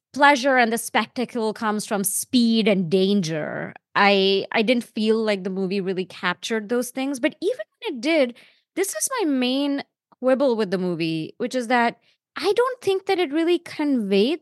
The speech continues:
the tragedy that one has to accept in this sport. And I understand that Enzo Ferrari had to keep sort of moving on, moving on, right? One of his drivers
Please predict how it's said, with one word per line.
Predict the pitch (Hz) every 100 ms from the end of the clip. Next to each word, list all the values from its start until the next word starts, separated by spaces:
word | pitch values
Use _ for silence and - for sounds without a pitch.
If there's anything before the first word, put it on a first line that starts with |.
| _
the | 381 311 _ _ _
tragedy | - - 226 202 269 254 294 254 214 190 175 135 - _ _ _ _ _ -
that | 196 226 226 -
one | 233 226 240
has | 240 226 -
to | 247
accept | 220 196 - 226 208 - - -
in | 226 190
this | 185 -
sport. | - - 185 156 139 - - - -
And | 277
I | 285
understand | 285 330 339 - 302 285 269
that | 247 -
Enzo | 240 254 254
Ferrari | 269 247 240 233
had | 233 220
to | 247
keep | - 247 208
sort | - 233 220
of | - _ _ _ _ 208
moving | 247 240 220
on, | 214 196 180
moving | 196 202 196 185
on, | 190 165
right? | 165 190 202 -
One | 208
of | 208
his | 226 214
drivers | 208 202 196 202